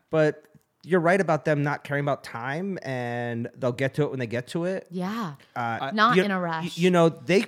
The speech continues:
Speaker 1: they shut the whole country down pretty much the entire month of August.
Speaker 2: France does that too. Well,
Speaker 1: It's called Au-,
Speaker 2: yeah.
Speaker 1: it's literally called August shutdown.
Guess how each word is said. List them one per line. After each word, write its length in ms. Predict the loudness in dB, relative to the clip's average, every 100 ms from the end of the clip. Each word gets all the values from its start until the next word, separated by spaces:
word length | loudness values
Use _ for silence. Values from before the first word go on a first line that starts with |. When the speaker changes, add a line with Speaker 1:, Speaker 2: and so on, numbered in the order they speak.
| 0
Speaker 1:
they 120 | 0
shut 260 | 2 0 2
the 80 | 0
whole 160 | 0
country 320 | 0 0 0 0
down 240 | 2 2
pretty 160 | 0 -2
much 280 | -2 -4
the 100 | -8
entire 220 | -2 0 2
month 180 | 0
of 80 | -4
August. 460 | -6 -6 -12 -20 -20 _ _ _ -20 _ -8
Speaker 2:
France 320 | -6 -6 -6
does 160 | -8 -2
that 220 | -2 -2
too. 300 | -6 -6 -6
Well, 520 | 0 4 4 2 -2 -12 _ _
Speaker 1:
It's 120 | -4 0
called 200 | 0 2
Au-, 180 | 0
Speaker 2:
yeah. 80 | 0 0
Speaker 1:
it's 140 | 2
literally 240 | 4 4 2
called 380 | 2 2 2 2
August 300 | 0 0 -2
shutdown. 520 | -4 -4 -10 -10